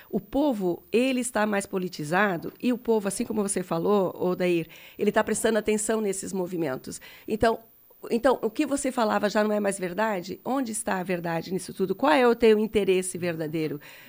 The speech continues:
Claro que a gente sabe que é o jogo do poder, a dança das cadeiras, mas eu acho que você, que nem, você vai trocar de partido porque se tem gente boa e ruim em todos eles,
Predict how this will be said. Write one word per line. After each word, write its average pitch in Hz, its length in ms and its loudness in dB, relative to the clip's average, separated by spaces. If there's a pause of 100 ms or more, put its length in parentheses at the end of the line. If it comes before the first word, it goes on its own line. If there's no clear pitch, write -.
(100)
Claro 269 200 8
que 240 60 -2
a 233 60 4
gente 233 160 -2
sabe 220 260 4
que 214 80 -4
é 190 40 2
o 185 80 2
jogo 214 360 2
do 233 80 -6
poder, 190 500 4 (320)
a 175 120 -2
dança 214 340 2
das 214 160 2
cadeiras, 196 560 4 (260)
mas 226 160 2
eu 233 80 4
acho 247 140 2
que 254 80 -2
você, 226 460 2
que - 120 -4
nem, 190 320 2 (240)
você 208 300 0
vai 262 100 6
trocar 254 320 2
de - 120 -8
partido 240 360 0
porque 226 300 0
se 220 140 -2
tem 247 180 0
gente 226 340 4
boa 196 440 4
e 214 60 2
ruim 202 260 4
em 196 40 2
todos 170 320 -2
eles, 185 360 4